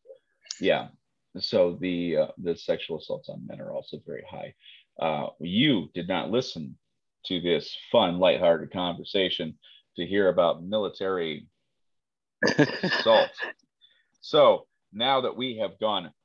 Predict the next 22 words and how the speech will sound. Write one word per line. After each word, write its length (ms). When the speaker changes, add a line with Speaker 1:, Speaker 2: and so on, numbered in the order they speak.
Speaker 1:
way 840
the 140
hell 240
down 260
a 40
rabbit 380
hole 200
for 100
no 580
reason 400
whatsoever. 380
Or 80
no, 120
no, 120
there 120
was 220
a 60
reason. 260
It 60
was 100
the 140
draft 300